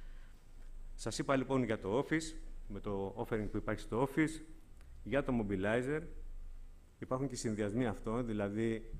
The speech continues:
αν σε κάποιους χρήστες μια επιχείρηση θέλει να δώσει και email,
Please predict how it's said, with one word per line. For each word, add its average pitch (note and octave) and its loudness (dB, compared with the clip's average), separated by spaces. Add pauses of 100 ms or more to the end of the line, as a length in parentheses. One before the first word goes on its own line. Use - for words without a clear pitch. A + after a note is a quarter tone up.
(260)
αν G#2+ 0
σε A2 -4
κάποιους A#2 -2
χρήστες G#2+ -6
μια A2 0
επιχείρηση G#2+ -2
θέλει A2 0
να A2 0
δώσει G#2 0 (480)
και A#2+ 4
email, G#2+ 4